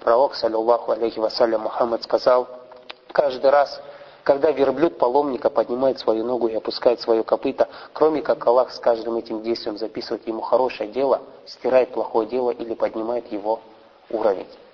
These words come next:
Как мы видим в этом хадисе, братья, баракаллаху фикум, не говоря о действиях самого паломника, только верховое животное кого? Паломника. Поднимая своё копыто, уже пишется награда кому? Паломнику. Или стирается плохое дело, или увеличивается его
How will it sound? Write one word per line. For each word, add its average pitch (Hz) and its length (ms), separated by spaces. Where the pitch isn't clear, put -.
Как 135 180
мы 160 100
видим 165 240
в 160 40
этом 156 180
хадисе, 147 400
братья, 123 280
баракаллаху 113 420
фикум, 117 240
не 214 100
говоря 185 440
о 160 100
действиях 160 460
самого 170 400
паломника, 156 520
только 233 400
верховое 170 560
животное 180 540
кого? 196 440
Паломника. 139 600
Поднимая 156 480
своё 180 300
копыто, 190 380
уже 139 340
пишется 180 400
награда 156 420
кому? 170 320
Паломнику. 127 500
Или 202 220
стирается 190 560
плохое 185 520
дело, 170 260
или 135 220
увеличивается 135 720
его 120 380